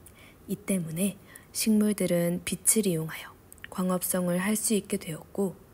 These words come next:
지금의 진핵생물의 세포 구조에서 엽록체를 찾아볼 수 있는 것입니다. 우측에 전시된 표본 중 청각을 살펴보겠습니다. 보이시는 것처럼 청각은 마치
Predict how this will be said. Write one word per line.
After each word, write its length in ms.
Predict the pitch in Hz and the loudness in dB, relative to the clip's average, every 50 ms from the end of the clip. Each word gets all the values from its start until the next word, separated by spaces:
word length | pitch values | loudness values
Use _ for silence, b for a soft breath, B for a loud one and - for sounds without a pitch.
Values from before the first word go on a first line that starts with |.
| B B B B B B B - | B B B B B B B -2
지금의 540 | - - 185 170 175 170 175 180 180 175 | -2 0 0 0 0 0 2 2 2 2
진핵생물의 840 | 175 - - 180 185 190 - - - 196 190 185 185 185 180 180 180 175 | 2 2 2 4 2 4 2 2 0 0 0 0 0 2 2 2 2 2
세포 320 | - - 220 - - 233 | 0 -2 -4 -4 -4 -4
구조에서 760 | 226 - 202 - - 190 175 160 - - - - - - 208 - B B B B B B - | -2 -2 -2 0 2 0 2 2 0 -2 -4 -4 -8 -10 -10 -12 B B B B B B -4
엽록체를 680 | 202 180 175 175 175 170 - - - 180 175 175 175 | -2 0 0 0 -2 -2 -2 -4 -2 0 0 2 2
찾아볼 460 | 170 - 202 - 233 226 226 208 190 180 | 2 2 0 0 0 0 0 -2 -2 -2
수 300 | - - - 165 180 208 - - | -2 -4 -2 0 0 -2 -2 -4
있는 280 | 175 170 165 170 180 | -4 -4 -2 -2 -2
것입니다. 600 | 180 190 185 185 - 180 165 165 - - - - - - - - - - - - - - - - - - - - | -2 0 0 0 -2 -2 -4 -6 -6 -6 -6 -6 -8 -18 -20 -20 -20 -20 -20 -20 -20 -20 -20 -20 -20 -20 -16 -14
우측에 560 | 190 170 - - - - 214 196 208 202 196 | -14 -12 -6 -4 -2 -2 -2 0 0 0 0
전시된 760 | 196 - - 175 165 165 - - 165 160 165 160 160 160 165 | 0 -2 -2 -2 -2 -2 -2 -2 -2 -2 -2 -2 -2 -2 -4
표본 420 | - - 214 208 - 214 190 165 | -4 -4 -4 -2 -2 -2 -2 -2
중 280 | 156 - 180 196 165 160 - - - - - - | -2 -2 -2 -2 -2 -4 -10 -18 -20 -18 -12 -6
청각을 600 | - - 226 220 220 220 220 208 - 208 208 202 | -2 0 0 0 2 0 0 0 0 0 2 2
살펴보겠습니다. 1160 | - - 214 214 - 233 226 - 196 180 - 196 190 - - 165 151 147 151 - 151 156 - - - - - - - - - - - - - - - B B B B B B B B B B B B B B | 2 2 0 -2 0 -2 -2 0 -2 -2 -2 0 0 0 0 -2 -2 -6 -6 -6 -6 -8 -8 -10 -14 -20 -20 -20 -20 -20 -20 -20 -20 -20 -20 -20 -20 B B B B B B B B B B B B B B
보이시는 540 | - - 202 202 214 208 - 226 220 220 214 | 0 2 4 4 4 4 4 4 4 4 4
것처럼 520 | 196 180 165 - - - 151 165 185 175 160 - - - - - | 4 2 0 -2 -4 -4 -2 0 0 -2 -2 -6 -12 -16 -10 -6
청각은 600 | - - 214 208 208 214 208 196 208 202 196 196 | -2 0 0 2 2 2 2 2 2 2 4 2
마치 600 | 190 - 156 - - - - - 151 143 156 190 | 2 0 -4 -4 0 0 0 2 0 -2 -4 -6